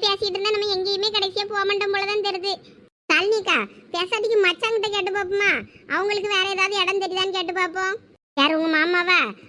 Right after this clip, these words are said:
வந்துட்டு தான் மறுவேளை பாப்பாரு. நீங்கள் வே-, வேற அப்படியே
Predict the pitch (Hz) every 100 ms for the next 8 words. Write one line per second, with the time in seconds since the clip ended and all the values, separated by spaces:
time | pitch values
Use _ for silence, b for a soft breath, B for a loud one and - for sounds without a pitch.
0 | - 262 320 349 330 370 330 320 330 330
1 | 302 294 302 285 - B 285 320 339 339
2 | 320 311 311 294 208 B - 247 311